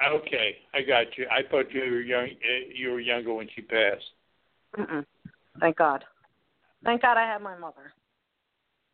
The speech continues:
Speaker 1: That must have been very traumatic, though, losing, losing your bro-, your brother died in an accident, I understand.
Speaker 2: My brother got, um, killed in a motorcycle accident. There was no justice for that either.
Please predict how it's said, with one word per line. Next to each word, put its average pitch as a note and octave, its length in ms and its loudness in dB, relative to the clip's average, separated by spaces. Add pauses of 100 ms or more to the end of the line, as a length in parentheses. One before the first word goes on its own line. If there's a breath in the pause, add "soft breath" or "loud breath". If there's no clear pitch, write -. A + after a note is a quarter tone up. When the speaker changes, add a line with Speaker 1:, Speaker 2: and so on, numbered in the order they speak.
(1400)
Speaker 1:
That A3 220 4
must G3 160 -2
have D#3 100 -4
been E3 180 2
very F3 340 6
traumatic, C#3+ 540 2
though, A#2+ 160 4
losing, C3+ 580 -2 (120)
losing C#3+ 400 0
your B2 200 0
bro-, D3+ 280 2 (200)
your C#3+ 320 -4
brother E3 380 4
died D#3+ 240 4 (120)
in C#3+ 80 -12
an C3+ 200 -8
accident, D3 600 -4
I C#3+ 160 2
understand. D3 640 -6 (720)
Speaker 2:
My G#3 160 -4
brother A3+ 300 2
got, B3+ 380 2
um, A#3 540 -2
killed A#3 180 -2
in A3+ 120 -2
a A3+ 40 -6
motorcycle A3+ 600 -2
accident. A3+ 540 -2
There G#3 80 2
was F#3 120 -4
no G#3+ 140 -2
justice G#3 480 -2
for F3+ 80 -2
that F3+ 240 4
either. D3 320 -6